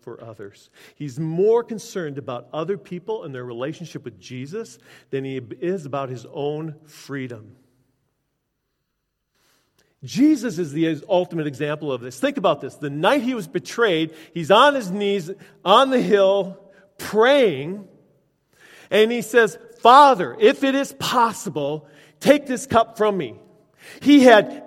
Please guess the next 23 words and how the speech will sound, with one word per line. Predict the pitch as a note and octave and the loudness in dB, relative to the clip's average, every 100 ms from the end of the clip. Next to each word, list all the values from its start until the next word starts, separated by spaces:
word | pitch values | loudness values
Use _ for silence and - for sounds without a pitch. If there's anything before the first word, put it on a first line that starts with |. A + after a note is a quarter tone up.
| - | 8
every | D4+ F4 A3+ G3+ F3 B2+ G2 - | 10 10 6 -6 -6 -6 -12 -20
right | B2 C3 C#3+ A3+ G3+ - - - | -16 -10 4 4 4 -2 -18 -8
as | F3+ B2+ | -6 -6
the | D#3 | -10
Son | - G3 G3+ | -2 -2 0
of | D#3+ | 0
God | E3+ G#3+ F#3 - | 0 0 -4 -12
to | F3+ | -10
walk | C#3+ A2+ D3+ E3+ F#3 | -10 -8 -2 -2 -2
away | F#3+ D#3+ C#3 A#2+ A2+ B2+ C#3 | -6 -6 -8 -8 -12 -18 -20
and | B2 B2 | -18 -16
not | B2+ B2+ B2+ G#2+ | -14 -14 -16 -16
go | A#2+ A2 | -14 -14
to | G#2 | -18
the | G#2 | -20
cross. | _ A2 F#2+ _ _ _ _ _ _ _ _ _ _ _ _ _ _ _ _ | _ -20 -20 _ _ _ _ _ _ _ _ _ _ _ _ _ _ _ _
He | D#3+ C#3+ | -8 -8
had | B2 - _ _ _ _ | -10 -16 _ _ _ _
every | D#4+ E4 D#4+ G#3+ A3 F#3 C3 - - | 4 4 2 -10 -10 -10 -12 -18 -20
right | A#2+ C#3 C#3+ G#2 - - _ - | -8 -2 -2 -4 -16 -20 _ -10
to | D#3 | -10
do | A#2 C3+ | -8 -10
that. | G#2+ G#2 - | -12 -18 -20